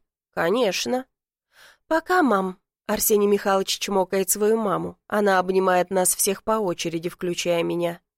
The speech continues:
Мы выходим из палаты. «Я настоящий мужчина», — повторяет Макс. «Не то, что некоторые маменькины сыночки», — бормочу я. «Что вы сказали, Виктория?» «А вы не поняли?»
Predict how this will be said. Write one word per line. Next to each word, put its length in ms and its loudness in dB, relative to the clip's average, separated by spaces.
Мы 180 2
выходим 440 -2
из 140 -2
палаты. 560 -6
«Я 260 4
настоящий 680 4
мужчина», — 720 2
повторяет 580 0
Макс. 460 0
«Не 180 0
то, 200 0
что 220 0
некоторые 580 2
маменькины 640 2
сыночки», — 560 -2
бормочу 500 -2
я. 260 -2
«Что 280 -4
вы 120 -2
сказали, 560 2
Виктория?» 580 -2
«А 140 -2
вы 160 4
не 160 2
поняли?» 600 0